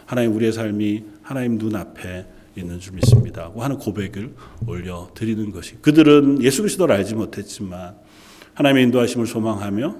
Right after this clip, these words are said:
그 삶을 살았다면 저와 여러분들은 예수 그리스도를 알아요. 그래서 예수 그리스도께서 우리의 생명이 되시고 우리의 삶의 인도자가 되시고 우리의 삶을 지키시는 보호자가 되신다는 사실도 우리가 깨닫습니다.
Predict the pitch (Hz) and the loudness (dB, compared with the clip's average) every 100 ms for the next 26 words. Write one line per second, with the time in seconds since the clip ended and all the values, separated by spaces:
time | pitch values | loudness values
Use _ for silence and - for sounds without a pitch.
0 | - 127 120 113 113 98 110 107 151 151 | -4 -2 -2 -4 -6 -2 -2 -2 -6 -6
1 | - 87 101 120 - - - - 160 196 | -12 -12 -12 -14 -18 -20 -20 2 8 10
2 | 185 170 165 160 151 - 110 - 175 117 | 10 8 6 8 8 8 0 0 0 0
3 | - - 98 95 87 82 - _ _ _ | -4 -4 -6 -8 -10 -14 -20 _ _ _
4 | _ - _ _ - 120 135 127 151 143 | _ -20 _ _ -4 4 6 6 4 4
5 | 147 147 - 131 123 131 123 123 120 127 | 0 -6 0 0 2 2 4 2 2 4
6 | 127 131 226 226 220 170 87 - 104 101 | 4 4 0 0 -2 -4 -8 -8 -10 -10
7 | - - - - - - 123 127 127 113 | -10 -14 -20 -20 -14 0 2 4 2 2
8 | 117 139 208 - - - 98 95 107 107 | 2 0 -4 -12 -20 -16 -8 -6 -4 -4
9 | 110 107 101 80 - - - - _ _ | -6 -8 -12 -14 -16 -18 -20 -20 _ _
10 | _ _ - 123 127 120 120 110 113 107 | _ _ 2 6 6 6 0 2 0 0
11 | - 113 - 131 - 117 127 202 - - | -2 -10 -8 -8 -4 -4 -2 -4 -6 -18
12 | - _ _ _ _ _ _ _ _ _ | -20 _ _ _ _ _ _ _ _ _
13 | _ _ 78 87 110 104 98 92 - 113 | _ _ -14 -10 -8 -6 -6 -8 -10 -8
14 | 107 104 101 87 - 117 170 - 143 151 | -6 -8 -10 -14 -14 -14 -12 -12 -10 -12
15 | 143 143 - - | -12 -14 -16 -18